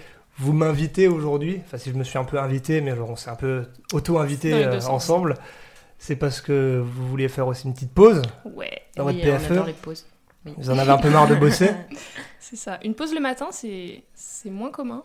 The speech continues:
Speaker 2: C'est moins
Speaker 1: Ouais.
Speaker 2: ce qu'on fait d'habitude, mais c'est pas mal.
Speaker 3: Non, il y a la pause de onze heures quand même, pause du café.
Speaker 2: Ouais.
Speaker 3: On l'a un peu décalé là.
Speaker 1: Combien, combien il y a de pauses dans une journée ?
Speaker 2: Oh, ça dépend, il peut y en avoir beaucoup, hein.
Speaker 1: Ah ouais ?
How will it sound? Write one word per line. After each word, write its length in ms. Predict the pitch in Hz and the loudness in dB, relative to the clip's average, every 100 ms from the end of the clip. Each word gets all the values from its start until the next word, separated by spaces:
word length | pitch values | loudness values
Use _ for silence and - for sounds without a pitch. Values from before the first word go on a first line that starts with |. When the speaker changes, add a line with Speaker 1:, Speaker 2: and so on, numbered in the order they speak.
| _ | _
Speaker 2:
C'est 140 | - | -10
moins 100 | 208 151 | -2 0
Speaker 1:
Ouais. 60 | |
Speaker 2:
ce 60 | - | 0
qu'on 40 | |
fait 120 | 277 240 | 0 -2
d'habitude, 340 | 226 214 254 - | -4 -4 -2 4
mais 220 | 196 220 | 6 6
c'est 140 | 220 254 | 4 0
pas 140 | 254 | 0
mal. 120 | 202 | 0
Speaker 3:
Non, 120 | 202 | 0
il 80 | 170 | -2
y 40 | 156 | -2
a 20 | |
la 60 | 151 | -4
pause 200 | 175 151 | -6 -8
de 60 | - | -10
onze 140 | 196 | -10
heures 100 | 214 | -12
quand 100 | 156 | -14
même, 80 | - 165 | -18 -18
pause 160 | - 156 | -18 -18
du 60 | |
café. 320 | 151 180 208 180 _ - | -16 -14 -14 -18 _ -20
Speaker 2:
Ouais. 80 | 190 185 | -20 -18
Speaker 3:
On 60 | 165 | -18
l'a 60 | |
un 80 | 156 | -18
peu 100 | 156 | -18
décalé 320 | 175 - 190 175 | -18 -18 -18 -18
là. 60 | 156 - | -14 4
Speaker 1:
Combien, 220 | 226 220 | 8 8
combien 200 | 214 220 | 6 2
il 20 | |
y 20 | |
a 40 | 180 | 2
de 80 | - | 4
pauses 220 | 196 175 | 4 4
dans 80 | 156 | 2
une 120 | 147 | 0
journée ? 320 | 147 147 151 147 - _ | 0 0 0 -4 -10 _
Speaker 2:
Oh, 80 | 214 | -16
ça 140 | - 180 | -12 -12
dépend, 240 | 202 233 | -10 -10
il 80 | 214 | -10
peut 100 | 185 | -10
y 20 | |
en 40 | |
avoir 180 | 180 175 | -10 -10
beaucoup, 260 | 190 202 339 | -14 -14 -12
hein. 120 | 285 285 | -10 -6
Speaker 1:
Ah 160 | 156 | 0
ouais ? 220 | 160 208 | 2 2